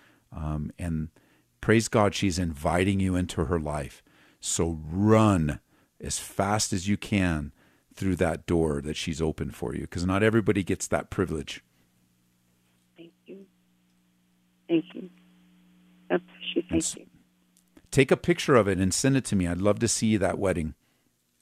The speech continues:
Speaker 2: Okay. <laughs> Thank you.
Speaker 1: Just snap it on your phone and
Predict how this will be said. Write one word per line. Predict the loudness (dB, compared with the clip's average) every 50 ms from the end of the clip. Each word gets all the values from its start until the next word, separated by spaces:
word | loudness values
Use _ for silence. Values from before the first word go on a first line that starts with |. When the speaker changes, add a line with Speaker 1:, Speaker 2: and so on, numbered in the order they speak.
| _ _ -14
Speaker 2:
Okay. | -14 -12 -12 -8 -8 -8 -8 -6 -4 -2 -2 -2 -4 -4 -2
<laughs> | -2 -2 -2 -4 -6 -8 -8 -8 _ _ -8
Thank | -6 -4 -6 -4 0 0
you. | 0 2
Speaker 1:
Just | 2 4 4 4
snap | 6 6 4 4 6 4
it | 4
on | 6 6 6
your | 6 4
phone | 4 4 6 6 8 8 8 8
and | 6 6 4 2